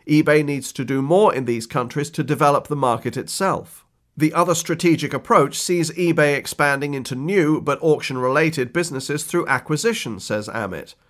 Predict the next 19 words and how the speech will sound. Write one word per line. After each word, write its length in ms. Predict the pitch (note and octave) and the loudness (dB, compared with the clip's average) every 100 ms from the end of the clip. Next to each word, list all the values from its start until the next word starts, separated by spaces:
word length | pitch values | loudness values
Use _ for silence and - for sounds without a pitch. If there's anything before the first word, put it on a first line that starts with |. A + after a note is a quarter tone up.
| _ | _
The 160 | C#3 E3 | 0 2
auction 380 | F#3 - - E3 | 2 0 -4 0
giant 380 | D#3+ C#3+ D#3 - | 2 4 2 0
already 460 | G3+ G3+ F3+ E3+ | 2 4 4 2
has 420 | - A3 F3 B2+ | 0 0 0 0
a 100 | - | -2
blueprint 540 | B2 E3+ F#3+ F3 C#3+ A2+ | 0 4 4 2 -2 -2
for 120 | C3+ | -6
this 200 | C#3+ C3+ | -4 -4
strategy 540 | - E3+ D#3+ C#3 B2+ | -2 -4 -4 -6 -4
with 180 | B2 D3+ | -2 -2
its 160 | E3 E3 | -2 -2
acquisition 600 | D#3+ D#3+ D3 D3+ - C3+ | -4 -2 -4 -4 -6 -6
of 160 | C3 | -8
PayPal 600 | - G3 F3+ D3+ A#2 A#2+ D3+ | -2 0 0 2 0 0 0
and 280 | C#3+ C3 | 0 -2
Shopping 420 | - F#3+ F3 C#3+ A#2 | -2 -2 0 -2 -2
dot 260 | G#2 - | -4 -4
com. 340 | B2 F2 D#2 | -4 -4 -6